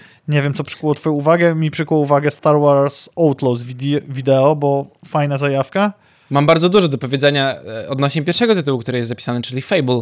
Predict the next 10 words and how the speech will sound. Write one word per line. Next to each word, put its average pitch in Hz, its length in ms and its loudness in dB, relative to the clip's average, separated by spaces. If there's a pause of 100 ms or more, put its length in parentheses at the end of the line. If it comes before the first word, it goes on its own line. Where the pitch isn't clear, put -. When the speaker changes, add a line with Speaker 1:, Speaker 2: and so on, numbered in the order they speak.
(120)
Speaker 1:
Fable. 110 360 -6
Speaker 2:
Mm, 123 420 -2
który 123 400 -4
ma 120 120 0
się 127 180 -2
pojawić 120 680 -4 (240)
ponownie 131 540 2 (400)
na 117 520 0
Xboxach, 123 640 -2
zakładam, 110 500 -8